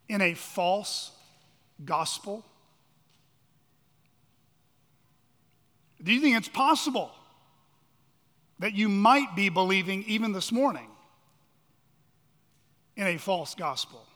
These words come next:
Or how about a church? Do you know of a local church that historically has preached the true gospel,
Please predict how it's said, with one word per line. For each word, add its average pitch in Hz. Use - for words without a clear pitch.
Or 233
how 277
about 311
a 220
church? -
Do 196
you 262
know 277
of 254
a 247
local 247
church 247
that 226
historically 226
has 208
preached -
the 190
true 233
gospel, 208